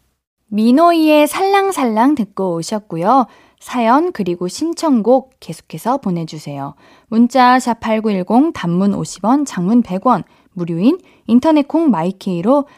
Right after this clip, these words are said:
나눠주신 이야기들 계속해서 만나보죠. 삼사구이님, 저 엄청 큰 배가 주렁주렁 열린 걸 본 꿈을 꿨는데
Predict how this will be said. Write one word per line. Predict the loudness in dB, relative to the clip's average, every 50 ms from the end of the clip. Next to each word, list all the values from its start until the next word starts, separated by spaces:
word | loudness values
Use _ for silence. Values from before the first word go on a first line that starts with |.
| _ _
나눠주신 | -8 -6 -2 0 0 0 0 -2 -4 -2 0 0 0
이야기들 | 0 -2 -4 -6 -6 -8 -8 -10 -10
계속해서 | -10 -10 -12 -12 -10 -8 -8 -8 -8 -8
만나보죠. | -10 -8 -6 -4 -4 -6 -6 -8 -14 -14 -14 -18 -18 _ _ _ _ _ _ _ _ _ _ _ _ _ _ _ _ _ _ _ _ _
삼사구이님, | -10 -4 -4 -2 -2 0 2 2 2 0 0 -4 -2 0 2 4 4 4 4 4 2 0 0 -2 -6 _ _ _ _ _ _ _ _ _ _ _ _ _ _ _
저 | -16 -10 -4 -2 2 4 4 4 4 4 2 -2 _ _ _ _ _ _ _
엄청 | -4 0 2 2 4 2 2 0 -2 -2 -2 -2 -2
큰 | -6 -6 -6 -4 -4 -4 -6
배가 | -6 -8 -8 -6 -2 0 0 0 0 -2 _ _ _ _ _ _ _ -14
주렁주렁 | -8 -4 0 2 4 4 4 4 4 4 2 0 -2 -2 -2 0 0 -2 -4 -4
열린 | -2 -2 0 2 4 4 4 4 4
걸 | 2 2 0 0 -2 -4 -4
본 | -2 0 0 0 0
꿈을 | 0 -2 -4 -2 -2 -2 -2
꿨는데 | -2 -4 -4 -4 -4 -4 -4 -2 -2 -2 -2 -4 -8